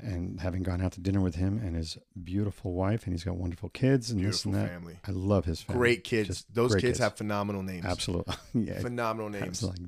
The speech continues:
Speaker 1: Giancarlo kind of stuff.
Speaker 2: Mm-hmm.
Speaker 1: Uh,
Speaker 2: Gianfranco.
Speaker 1: <laughs> Right, right, right. But Frankie is a, such a cerebral guy, too.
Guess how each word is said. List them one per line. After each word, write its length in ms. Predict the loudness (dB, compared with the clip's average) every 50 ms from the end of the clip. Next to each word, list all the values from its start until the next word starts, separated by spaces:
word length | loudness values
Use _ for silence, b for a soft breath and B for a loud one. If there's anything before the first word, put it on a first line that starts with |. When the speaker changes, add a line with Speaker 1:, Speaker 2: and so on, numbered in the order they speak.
| -14 _ -10
Speaker 1:
Giancarlo 840 | -8 -6 -4 -4 -4 -4 -4 -4 -4 -4 -4 -4 -6 -6 -8 -8
kind 120 | -10 -10 -10
of 60 | -8
stuff. 160 | -8 -8 -10 -10 B B B B -14 -12 -12 -10 -8
Speaker 2:
Mm-hmm. 140 | -8 -6 -2 2
Speaker 1:
Uh, 440 | 4 6 6 6 6 6 4 2 0 -2 _ -20 -20 _ _ -14 -14 -12 -12 -14 -18 -16 -12
Speaker 2:
Gianfranco. 800 | -8 -4 -2 -2 -2 -2 -2 -4 -2 -2 -2 -2 0 0 2 4
Speaker 1:
<laughs> 100 | 4 6
Right, 220 | 8 8 10 10 10 8
right, 80 | 8
right. 100 | 6 4 B B B B B B B B B
But 160 | 2 2 2 2
Frankie 580 | 2 2 4 4 4 4 6 4 4 4 2 -6
is 600 | -10 -4 -2 0 2 2 2 2 2 0 0 -2 _ _ -4 -4
a, 100 | -2 2
such 320 | 2 4 4 2 2 2
a 60 | 2
cerebral 680 | 2 2 2 2 2 2 2 4 4 2 4 2 -2 -2
guy, 320 | -2 -2 -2 -2 -2 -4 -4
too. 320 | 0 4 4 4 4 2